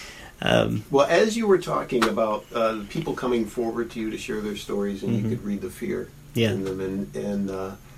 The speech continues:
Speaker 2: um, I, uh, I think I understood your, your question a bit more, too, about, um, about if I'm fearful in, in some situations. Um, an observation that was really helpful to me was a,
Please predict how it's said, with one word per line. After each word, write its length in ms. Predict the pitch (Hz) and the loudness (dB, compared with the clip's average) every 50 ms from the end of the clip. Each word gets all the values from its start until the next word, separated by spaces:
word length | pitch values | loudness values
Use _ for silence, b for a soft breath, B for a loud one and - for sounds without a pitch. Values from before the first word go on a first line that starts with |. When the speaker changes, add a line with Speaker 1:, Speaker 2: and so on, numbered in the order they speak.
| b b b b b - - - - - - | b b b b b -20 -20 -18 -16 -12 -8
Speaker 2:
um, 420 | - 98 95 95 92 92 92 92 95 - - - - - - - - - - - - - - - - - - - - - - - - - - - - | -6 -4 -2 -2 -4 -4 -8 -12 -14 -18 -20 -20 -20 -20 -20 -20 -20 -20 -20 -20 -20 -20 -20 -20 -20 -20 -20 -20 -20 -20 -20 -20 -20 -20 -20 -10 -4
I, 360 | 117 113 107 104 104 104 104 | -4 0 0 0 0 0 0
uh, 280 | 101 98 98 98 95 - - - - - - - - | 0 0 -2 -2 -4 -6 -8 -18 -20 -20 -16 -4 -2
I 100 | 117 110 | -2 2
think 180 | 110 139 - 131 | 4 4 6 8
I 140 | 120 120 120 | 10 10 10
understood 440 | 123 117 107 - - 120 113 104 101 | 8 6 2 0 0 0 0 0 2
your, 220 | 101 104 98 95 - | 0 0 0 -2 -2
your 180 | 113 113 110 - | -2 -2 -2 -2
question 460 | - - 104 95 95 - - 101 95 | -2 -2 -2 -2 -2 -4 -4 -4 -4
a 40 | 90 | -2
bit 180 | 87 95 92 - | -2 -2 -4 -2
more, 340 | 101 98 95 92 92 92 - - - - - - | -4 -4 -4 -4 -4 -8 -12 -18 -20 -20 -16 -8
too, 180 | - 101 95 | -6 -6 -4
about, 360 | 90 92 95 92 92 98 98 - - | -2 -2 -2 0 -2 -4 -6 -6 -6
um, 360 | 101 98 95 95 95 95 90 87 - - - - - - | -4 -4 -2 -4 -6 -8 -8 -10 -16 -20 -20 -20 -18 -12
about 300 | - 101 95 95 92 92 | -10 -4 -2 -2 0 -2
if 120 | 92 - | -2 -2
I'm 220 | 104 98 95 98 98 | -2 -2 -2 -2 -4
fearful 540 | 98 - - 98 92 90 - 98 98 98 98 | -6 -4 -2 -2 -2 -2 -2 -4 -4 -4 -4
in, 200 | 98 95 - - - | -4 -6 -6 -8 -8
in 140 | - 101 98 | -8 -8 -8
some 260 | - - 104 101 101 | -8 -6 -6 -8 -8
situations. 760 | - - - - 104 104 101 98 95 98 - 120 101 - - - b b b b b b b b b b b - - - - - - | -8 -12 -12 -10 -6 -4 -2 -4 -4 -6 -10 -16 -16 -16 -20 -20 b b b b b b b b b b b -20 -20 -20 -20 -16 -8
Um, 360 | 101 95 95 98 98 98 - - - - - - - - - - - - - - - - - - - - - - - - - - - - - - - - | -2 0 0 0 0 -2 -6 -8 -14 -20 -20 -20 -20 -20 -20 -20 -20 -20 -20 -20 -20 -20 -20 -20 -20 -20 -20 -20 -20 -20 -20 -20 -20 -20 -20 -20 -18 -12
an 100 | - 117 | -8 -2
observation 520 | 143 160 175 180 165 156 156 135 - 127 120 | -2 0 2 2 4 4 4 4 4 2 2
that 60 | 110 | 2
was 160 | - - - | 0 -4 -8
really 440 | 120 123 143 165 190 190 180 170 123 | -8 -4 0 6 8 8 8 8 4
helpful 400 | - 135 - - - 113 107 101 | 2 0 -2 -2 -2 -8 -8 -8
to 120 | - - 107 | -8 -6 -4
me 180 | 104 101 101 | -2 -2 -2
was 240 | 98 101 101 101 98 | -2 -4 -4 -6 -4
a, 260 | 95 98 101 98 95 | -4 -4 -4 -6 -8